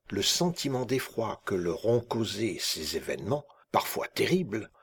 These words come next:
ils n'oseraient plus aller en voiture, parce que les chevaux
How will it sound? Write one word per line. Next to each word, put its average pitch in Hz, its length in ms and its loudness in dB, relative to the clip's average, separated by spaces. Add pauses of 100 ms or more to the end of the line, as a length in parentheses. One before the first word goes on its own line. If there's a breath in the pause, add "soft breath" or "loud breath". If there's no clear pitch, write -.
ils 123 200 6
n'oseraient 120 520 6
plus 143 400 -2
aller 117 260 0
en 87 140 -8
voiture, - 760 -2 (320 soft breath)
parce - 220 2
que 135 100 4
les 123 80 8
chevaux - 480 -2